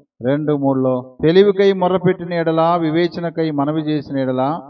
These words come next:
వెండిని వెదికినట్టు దాన్ని వెదికిన ఎడల, దాచబడిన ధనము వెదికినట్టు దాన్ని వెదికిన ఎడల,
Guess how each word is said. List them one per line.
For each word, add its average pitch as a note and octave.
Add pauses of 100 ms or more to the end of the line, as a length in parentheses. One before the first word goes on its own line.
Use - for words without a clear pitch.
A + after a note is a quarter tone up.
(440)
వెండిని G3
వెదికినట్టు G3+
దాన్ని E3+
వెదికిన D3+
ఎడల, C#3+ (400)
దాచబడిన F#3+
ధనము D#3+
వెదికినట్టు F3
దాన్ని D#3
వెదికిన D#3
ఎడల, A#2+